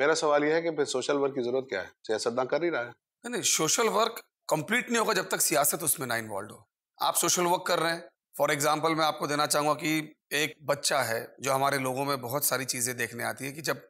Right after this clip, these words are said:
Speaker 2: बच्चा घर में पैदा होता है, आज भी हमारे लोगों में कई जगहों पे गाँव में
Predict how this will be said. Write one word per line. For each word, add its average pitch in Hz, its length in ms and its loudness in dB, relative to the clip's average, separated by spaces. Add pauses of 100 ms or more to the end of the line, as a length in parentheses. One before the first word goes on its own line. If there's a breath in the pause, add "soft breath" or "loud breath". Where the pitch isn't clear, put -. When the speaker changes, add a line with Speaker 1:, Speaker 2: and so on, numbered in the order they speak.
Speaker 2:
बच्चा 139 300 2
घर 135 180 0
में 147 220 0
पैदा 135 240 0
होता 104 380 -2
है, 104 100 -18 (260)
आज 156 220 2
भी 190 560 0
हमारे 143 260 2
लोगों 143 300 0
में 156 300 -2
कई 175 320 2
जगहों 143 440 2
पे 151 140 0
गाँव 131 280 4
में 135 300 -2